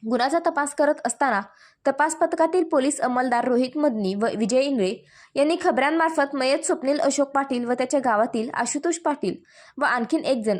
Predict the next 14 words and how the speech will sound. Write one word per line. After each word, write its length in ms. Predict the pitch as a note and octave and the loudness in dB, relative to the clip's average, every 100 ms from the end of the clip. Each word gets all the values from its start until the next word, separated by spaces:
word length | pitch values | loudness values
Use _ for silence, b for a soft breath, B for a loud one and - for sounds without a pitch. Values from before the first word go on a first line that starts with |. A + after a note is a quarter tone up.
| - | -2
असे 180 | A3+ | -2
तिघे 320 | D4 C#4+ A3+ C4+ | -2 -2 0 2
जण 200 | E4+ F4+ | 2 2
बुधवारी 540 | D#4 A#3 C4 B3+ C#4+ b b b b - | 4 4 2 0 -8 b b b b -2
तारीख 220 | C4 D#4 | 0 0
पंधरा 460 | D#4+ E4 A3+ G#3 | 0 0 2 0
रात्री 300 | A3+ A#3 B3+ | 2 0 -2
एकत्र 380 | D4+ G#3 G#3 G#3+ | -2 -2 -2 0
होते 280 | A#3+ G3+ F3+ | 0 0 0
व 80 | G3 | -2
त्यानंतरच 800 | G#3+ B3 C4 A3+ G#3 C#4 D#4+ - | 0 0 0 0 2 2 2 -2
मयत 280 | B3+ B3 B3+ C4+ | -4 -2 -2 -2
स्वप्नील 380 | F#4+ F#4 B3+ B3+ | -2 -2 -4 -4
पाटील 580 | C4+ B3 A#3 F#3+ - | -4 -2 -2 -4 -8